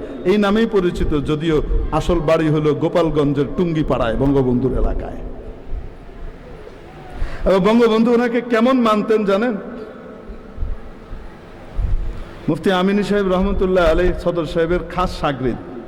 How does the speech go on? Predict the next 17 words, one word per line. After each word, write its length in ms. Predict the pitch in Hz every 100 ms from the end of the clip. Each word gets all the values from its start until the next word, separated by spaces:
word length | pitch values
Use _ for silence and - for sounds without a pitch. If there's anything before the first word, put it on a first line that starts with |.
| - - - - - - - - - - - - - - - - - - - - - - - - - - - - - - - - - - - -
ওনার 240 | 208 233
মারফত 420 | 185 175 180 220
শোনা 300 | - 185 147 - - - - - - - - - - - - - - - - - - - -
যে 80 | 143
বঙ্গবন্ধু 480 | 160 170 165 175 202
কোনো 220 | 170 175
সময় 280 | 185 180 160
বাড়িতে 380 | 147 151 170
গেলে, 160 | 165 240
তখন 220 | 220 226
তো 80 | 233
রাজনীতি 460 | 214 220 226 220 180
করতেন, 320 | 151 117 131 - 113 - - - - - - - - - - - - - - - - - - - - - - - - - - - -
ছাত্রকাল 480 | - 254 262 254 226
থেকে 260 | 240 233
রাজনীতি 420 | 226 214 196 202 190
করেন, 260 | 165 147